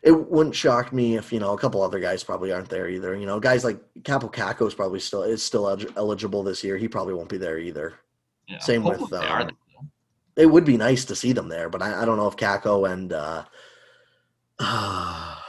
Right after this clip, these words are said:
Speaker 1: why am I blanking on his name? Hughes. Jack
Speaker 2: Yeah,
Speaker 1: Hughes.
Speaker 2: Jack
Speaker 1: He would,
Speaker 2: Hughes.
Speaker 1: he would still be eligible, I think, as well, but I don't think, I don't think we'll see them there.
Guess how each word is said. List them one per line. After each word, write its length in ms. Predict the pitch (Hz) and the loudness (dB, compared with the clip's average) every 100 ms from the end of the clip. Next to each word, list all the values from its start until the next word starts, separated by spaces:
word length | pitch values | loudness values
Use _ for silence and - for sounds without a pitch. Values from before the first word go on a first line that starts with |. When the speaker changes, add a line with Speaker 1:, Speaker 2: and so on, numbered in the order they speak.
| - - | -18 -6
Speaker 1:
why 160 | 117 | -2
am 100 | 113 104 | 0 0
I 80 | |
blanking 460 | 101 98 101 101 101 | -2 -4 -4 -4 -6
on 100 | 101 | -6
his 160 | 101 107 | -6 -6
name? 360 | 107 104 101 - _ _ _ _ _ _ _ _ _ _ | -4 -4 -6 -12 _ _ _ _ _ _ _ _ _ _
Hughes. 520 | - 175 143 113 - - _ _ _ _ _ _ _ _ _ _ _ _ _ | 0 4 6 4 0 -16 _ _ _ _ _ _ _ _ _ _ _ _ _
Jack 260 | 143 131 127 | 4 4 2
Speaker 2:
Yeah, 120 | 113 | -2
Speaker 1:
Hughes. 260 | 98 - - | -2 -8 -12
Speaker 2:
Jack 220 | - - | -8 0
Speaker 1:
He 100 | - | 6
would, 120 | 147 127 | 8 6
Speaker 2:
Hughes. 200 | - - _ | 0 -12 _
Speaker 1:
he 120 | 143 147 | 6 8
would 120 | 135 | 8
still 200 | 143 123 | 6 8
be 100 | 117 | 8
eligible, 420 | 107 110 107 98 | 6 4 2 0
I 100 | 95 | 2
think, 200 | 104 98 | 0 -4
as 140 | 95 | -8
well, 240 | 101 90 78 | -6 -4 -4
but 180 | 76 95 | -4 -2
I 80 | |
don't 160 | 107 95 | -2 -4
think, 260 | 104 95 - | -8 -8 -2
I 120 | 123 | -2
don't 200 | 110 95 | -2 -6
think 360 | - 123 139 | -4 -4 -2
we'll 120 | 156 156 | -2 0
see 140 | 170 | 0
them 160 | 165 156 | 0 0
there. 320 | 165 180 | 0 -2